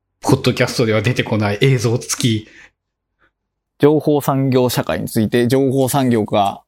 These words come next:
Speaker 2: まあ、テレビが少し流行り出した頃に論じられてて、まあ、大体言い当ててはる感じ。うん。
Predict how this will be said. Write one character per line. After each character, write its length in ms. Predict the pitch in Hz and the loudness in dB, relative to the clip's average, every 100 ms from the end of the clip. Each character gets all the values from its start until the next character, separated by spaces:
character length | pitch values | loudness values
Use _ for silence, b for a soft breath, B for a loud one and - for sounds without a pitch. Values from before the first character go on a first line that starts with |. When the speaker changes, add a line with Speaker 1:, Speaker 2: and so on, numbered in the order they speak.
| _ _ _ - | _ _ _ -2
Speaker 2:
ま 160 | 139 | 0
あ、 60 | 135 | 0
テ 160 | - | 0
レ 140 | 180 220 | 2 4
ビ 140 | 202 | 2
が 280 | 151 127 - | 2 0 -2
少 280 | - - 185 | -6 -2 -2
し 280 | - 151 117 - | 0 -2 -2 -2
流 80 | |
行 120 | 165 160 | 0 2
り 120 | 160 | 2
出 100 | 151 | 0
し 80 | - | -4
た 100 | 117 | -2
頃 220 | 117 110 | -2 -2
に 200 | 113 131 | -4 0
論 200 | 117 113 | 2 2
じ 100 | 113 | 2
ら 80 | 113 | 0
れ 80 | |
て 140 | 110 107 | 0 -2
て、 220 | 107 - - | -4 -8 -6
ま 140 | 151 | -2
あ、 40 | 143 | 2
大 160 | 143 | 2
体 120 | 147 143 | 2 2
言 120 | 147 | 2
い 40 | |
当 100 | 127 | 2
て 120 | 120 | -2
て 80 | 110 | -2
は 100 | 98 | -2
る 80 | - | -4
感 200 | - - | -6 -8
じ。 120 | - | -8
う 60 | 117 | -4
ん。 420 | 117 113 110 | 0 2 0